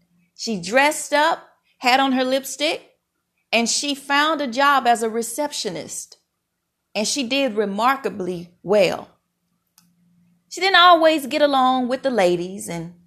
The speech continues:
I'm sure that some of you can relate to envy and jealousy, especially when you're an attractive woman on the inside and out, and it just happens. But I remember how excited she was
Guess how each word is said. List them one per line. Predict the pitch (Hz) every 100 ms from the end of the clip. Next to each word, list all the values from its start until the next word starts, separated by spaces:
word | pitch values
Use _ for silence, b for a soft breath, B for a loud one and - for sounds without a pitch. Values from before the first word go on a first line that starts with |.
| _
I'm | - 208
sure | 226 - 269 247
that | 208
some | 214 247 233
of | 208
you | 202
can | 196 220 190
relate | 190 196 196 185 -
to | 170 -
envy | 202 196 180 185 180
and | 165
jealousy, | 180 185 180 180 175 165
especially | 180 - 277 254 226 202
when | 190 180
you're | 175 175 180 b b b -
an |
attractive | 185 185 - 220 214 202 170
woman | 180 175 175
on | 170 175
the | 185
inside | 175 175 - 175 202
and | 262
out, | 294 269
and | 220
it | 240
just | 294 320
happens. | 370 240 - - - - _ _ _ _ _ _ _ _ - b b b b b
But | - 302
I | 311
remember | 294 294 359 381 359
how | 294 311 302
excited | - 247 240 - 302 311 311 254
she | - 254 233
was | 214 233 240 175 170 175 -